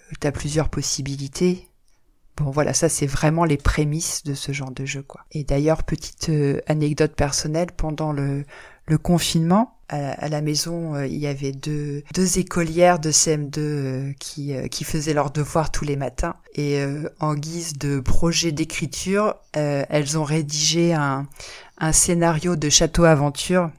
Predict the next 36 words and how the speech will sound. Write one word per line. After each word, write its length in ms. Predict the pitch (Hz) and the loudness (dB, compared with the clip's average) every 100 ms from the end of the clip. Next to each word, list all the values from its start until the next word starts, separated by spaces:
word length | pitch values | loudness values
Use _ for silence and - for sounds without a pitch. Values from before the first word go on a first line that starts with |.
| _ | _
qui, 380 | - - 156 151 | -14 -10 -6 -4
euh, 180 | 143 151 | -4 -8
qui 180 | - - | -10 -8
s'appelle 600 | - 143 - 156 147 151 | -4 -2 0 0 0 -2
Vol 320 | 147 185 170 | 4 6 6
en 80 | 151 | 4
plein 240 | - 170 | 2 2
soleil. 560 | - 165 143 156 190 190 - - - - _ - | -4 -4 -2 0 -2 -6 -20 -20 -20 -20 _ -6
Et 140 | 143 | -2
justement, 420 | 156 - 160 170 | -2 0 2 4
une 140 | 175 156 | 6 4
aventure 500 | 151 156 - 175 156 | 4 0 0 0 2
narrative, 800 | 151 147 151 - - 175 170 | 2 4 2 0 -4 -4 -2
euh, 260 | 147 139 131 - - - - - - | -2 -2 -4 -8 -20 -20 -20 -20 -10
euh, 220 | 139 131 - - - - | -6 -4 -6 -8 -12 -2
comme, 240 | 160 147 | 0 2
euh, 260 | 139 131 143 | 0 0 -2
comme 240 | - 147 | -2 -2
on 80 | 139 | -2
peut 200 | - 139 | 0 0
faire 260 | - 160 | 2 0
dans 160 | 143 143 | 0 -2
Château 260 | 156 143 156 | 0 2 2
Aventure. 320 | 143 143 180 | 2 2 2
En 40 | |
fait, 200 | 196 190 | 2 2
on 60 | 160 | 0
a 80 | 139 | -2
commencé 560 | - 180 175 165 175 | 2 4 4 0 -2
par 200 | 160 151 | -2 -2
jouer 280 | 147 156 147 | -2 -2 -2
les 80 | 139 | -2
scénarios 420 | - 143 139 143 | -2 -2 -2 -2
de 60 | 139 | -2
Château 320 | 135 - 139 | -4 -4 -4
Aventure. 560 | 139 135 - - 180 | -4 -6 -10 -8 -8